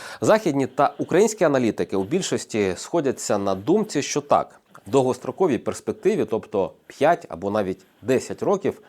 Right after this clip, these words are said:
лідери ринку, як от біткоін чи, наприклад, ефіріум, мають досить високий потенціал для зростання. Вони вважаються фундаментальними активами, які можуть стати основою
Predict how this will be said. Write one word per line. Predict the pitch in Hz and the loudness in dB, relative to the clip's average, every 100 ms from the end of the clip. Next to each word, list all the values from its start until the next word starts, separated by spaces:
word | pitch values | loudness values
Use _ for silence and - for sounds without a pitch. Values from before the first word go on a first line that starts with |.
| - | -2
лідери | 147 139 110 92 | 2 4 2 2
ринку, | 95 185 175 - | 2 2 0 -2
як | 98 95 | -2 -2
от | 92 - - | -6 -12 -12
біткоін | 87 101 - 156 156 104 | -10 -10 -4 0 2 0
чи, | - 101 90 - _ - | -4 -6 -6 -12 _ -10
наприклад, | 95 107 - 98 - | -4 -2 -2 -4 -6
ефіріум, | - - 190 170 123 - - - - | -6 0 2 2 2 -4 -16 -20 -2
мають | - 185 147 - | 4 4 2 -4
досить | 104 165 - - | -2 -2 -2 -2
високий | 104 - 170 139 | -2 2 2 0
потенціал | - 110 98 - 123 110 | -4 -2 -4 2 2 2
для | 104 | 0
зростання. | 101 98 - 82 60 50 _ - | 0 -2 0 -2 -2 -10 _ -4
Вони | 127 | 0
вважаються | 175 101 107 143 110 - 101 - _ _ | 0 0 2 2 2 0 -2 -2 _ _
фундаментальними | - 139 120 127 139 - 131 92 78 80 | -4 -2 0 0 0 2 2 2 0 -4
активами, | 85 - 202 165 98 | -4 0 2 2 2
які | 87 110 | -2 -2
можуть | 139 131 | -2 -4
стати | - 123 123 120 98 - _ | -2 0 2 2 -2 -8 _
основою | 117 - 117 139 147 127 107 | -4 -2 0 2 4 4 2